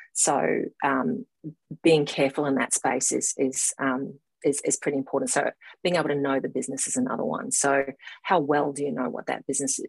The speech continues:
i-, i-, you know, its structure, its strategy, what are the things around it that are around how it wants to grow, the industry sector that it's in. So knowing those things is really important and, and, and understanding that, um,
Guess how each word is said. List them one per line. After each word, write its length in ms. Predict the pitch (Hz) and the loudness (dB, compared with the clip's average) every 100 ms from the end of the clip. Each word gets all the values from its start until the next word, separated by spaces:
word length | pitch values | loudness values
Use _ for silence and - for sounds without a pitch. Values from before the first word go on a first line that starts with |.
| - | -8
i-, 120 | - - - | -8 -6 -4
i-, 160 | - - | -4 -4
you 120 | 147 | -2
know, 140 | 135 - | -4 -2
its 160 | - - | -2 0
structure, 500 | - 147 - 156 - | 0 -2 2 2 2
its 160 | 131 - | 2 2
strategy, 580 | 131 135 143 143 147 - - - | 0 -2 0 2 0 -6 -20 -4
what 200 | 151 160 | 4 4
are 60 | 156 | 4
the 100 | 139 | -4
things 380 | - 139 139 139 | -4 0 0 0
around 360 | 127 135 135 | -2 0 -2
it 100 | - | -2
that 160 | 131 135 | -2 0
are 520 | 139 156 151 139 - - | 2 2 2 0 -4 -4
around 480 | 135 139 139 139 - - _ - | -2 -2 -2 -4 -8 -20 _ -4
how 200 | 151 143 | 0 0
it 60 | |
wants 240 | - - - | 0 -4 -4
to 100 | 151 | -4
grow, 420 | 139 139 160 156 _ _ - | -2 0 0 -2 _ _ 0
the 120 | 151 | 2
industry 320 | 147 - 131 | 2 0 -2
sector 380 | - 135 - 139 | -4 -6 -8 -6
that 120 | 131 | -6
it's 200 | - - | -6 -6
in. 260 | 127 151 139 _ - | -4 -6 -8 _ -4
So 180 | - | 0
knowing 440 | 160 170 175 202 208 | 2 4 4 6 4
those 180 | 151 - | 0 -2
things 240 | 143 135 | -4 -4
is 140 | 131 | -4
really 220 | 139 135 135 | -2 0 -2
important 540 | 123 - 139 143 139 | -2 -2 -2 0 -2
and, 180 | 135 - | -2 -4
and, 300 | 135 - 262 - _ - | -4 -4 -6 -14 _ -6
and 160 | 139 139 | -4 -2
understanding 640 | 143 - - 135 143 139 | -2 -2 -2 -2 -2 -2
that, 180 | 131 - - | -2 -2 -2
um, 360 | 139 135 - | -2 -2 -4